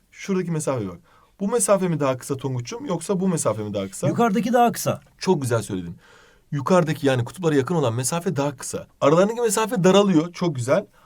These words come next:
Speaker 1: Ama zaman hiç değişmiyor. Burada dört dakika var, burada dört dakika var. Bak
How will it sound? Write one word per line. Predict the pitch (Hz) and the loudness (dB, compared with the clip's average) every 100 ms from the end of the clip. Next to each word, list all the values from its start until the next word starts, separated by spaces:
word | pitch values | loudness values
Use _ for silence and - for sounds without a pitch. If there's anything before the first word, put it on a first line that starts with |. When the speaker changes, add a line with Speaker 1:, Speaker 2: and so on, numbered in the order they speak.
| _ - | _ 0
Speaker 1:
Ama | 175 202 | 2 4
zaman | 139 190 | 4 4
hiç | 226 196 | 2 0
değişmiyor. | 165 - 104 85 _ _ - | -2 -2 -8 -12 _ _ -2
Burada | 165 233 247 | -2 0 2
dört | 202 202 | 2 2
dakika | 202 220 | 0 2
var, | 247 208 | 2 4
burada | 202 151 | 4 4
dört | 113 104 | 0 -4
dakika | 90 | -10
var. | 90 | -10
Bak | 92 | -10